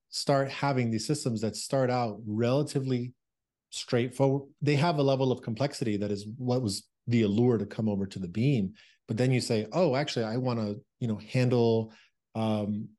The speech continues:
you know, the, the logic I wanna actually, for the mobile app, I wanna handle in a different place. I wanna optimize for a certain set of,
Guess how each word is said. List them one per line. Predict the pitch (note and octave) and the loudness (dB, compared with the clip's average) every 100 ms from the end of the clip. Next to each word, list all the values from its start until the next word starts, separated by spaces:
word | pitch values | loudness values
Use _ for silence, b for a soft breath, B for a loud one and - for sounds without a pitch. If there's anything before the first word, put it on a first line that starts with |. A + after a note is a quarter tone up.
| - | -6
you | B2+ | 0
know, | A2+ G2 - _ _ _ _ _ _ _ _ - | 0 -2 -6 _ _ _ _ _ _ _ _ -4
the, | B2 B2 A#2+ A#2 A2+ A#2 | 2 4 4 2 0 -2
the | B2+ | 0
logic | B2 C3 C3 C3 | 2 2 0 -2
I | |
wanna | A#2 A#2+ | -2 -2
actually, | A2 C3 B2 | -4 -2 -4
for | - B2+ A2+ G#2 | -2 -2 0 0
the | G#2 | 0
mobile | A#2+ E3+ A#2 | 2 2 2
app, | G2 G#2+ | -2 -4
I | |
wanna | G#2 G#2+ | -4 -6
handle | G2 A#2+ A#2 G#2+ | -4 0 2 2
in | G#2 | 0
a | |
different | G2+ A2 A2 G2+ - _ _ _ _ | -2 -2 -2 -4 -8 _ _ _ _
place. | - E3+ G2+ G#2+ | 0 2 2 -4
I | |
wanna | G2+ G#2+ | -4 -4
optimize | A#2 B2 B2+ A2+ A2 G#2 | -4 -2 0 2 2 0
for | - A2+ A#2 - | 0 2 0 -4
a | |
certain | B2 B2 A2+ A2+ | -4 -2 -2 -2
set | A#2 | 0
of, | G#2+ | 0